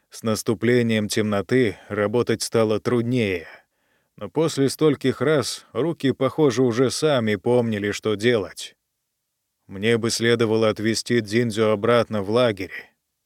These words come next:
Ему требовались вода, корм и отдых. Но каждый раз находилось ещё одно тело, достойное сострадания. И потому я оставался, невзирая на вонь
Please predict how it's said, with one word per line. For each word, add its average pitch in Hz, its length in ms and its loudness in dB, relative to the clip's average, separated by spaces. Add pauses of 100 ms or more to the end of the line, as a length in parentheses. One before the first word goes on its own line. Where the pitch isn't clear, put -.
(540)
Ему 160 300 -2
требовались 139 640 4
вода, 101 720 0
корм 117 500 4
и 95 120 0
отдых. 110 680 0 (720)
Но 104 180 -4
каждый 156 440 0
раз 175 300 2
находилось 127 680 0
ещё 160 400 0
одно 151 260 0
тело, 113 460 -2 (540)
достойное 127 680 2
сострадания. 127 920 0 (580)
И 110 120 -2
потому 113 420 0
я 113 200 4
оставался, 104 1080 0
невзирая 113 580 0
на 104 160 -2
вонь 123 480 0